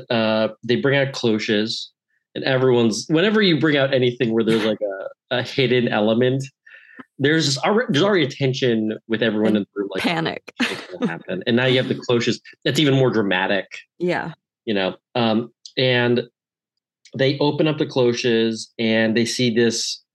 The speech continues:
Speaker 1: this dish, um, called Rainbow World that, uh, Gagan had made. And it's, like, a dish he does at his restaurant. And it was inspired by the pandemic, and he used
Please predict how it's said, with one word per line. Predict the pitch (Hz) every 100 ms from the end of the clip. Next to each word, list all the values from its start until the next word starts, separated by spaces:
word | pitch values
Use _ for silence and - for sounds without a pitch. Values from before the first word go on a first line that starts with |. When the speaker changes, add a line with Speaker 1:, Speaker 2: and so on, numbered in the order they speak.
| -
Speaker 1:
this | 127 117 - _ 131 110 - 110
dish, | 143 175 101 98 - - _ _ _ _ _ -
um, | 117 113 110 113 - -
called | 135 107
Rainbow | 113 135 139 120
World | 107 107 101 101 92
that, | 101 98 - -
uh, | 113 104 101 -
Gagan | 120 117 110 104 101
had | 104
made. | 101 98 95 95 92 - _ -
And | 110
it's, | 110
like, | 110
a | 104
dish | 110
he | -
does | 107 95
at |
his | 98 95
restaurant. | 98 92 104 95 92 - - - - - _
And | 120 110 104 104 104 101 101 _ _ -
it | 139
was | 131
inspired | 127 - - 127 127 123 123 104
by | 107 101 104 101 104 101
the | 101
pandemic, | - 98 92 101 101 101 95 - - _
and | 110 104 101 101 98 101
he | - 107
used | 101 101 101 101 92 -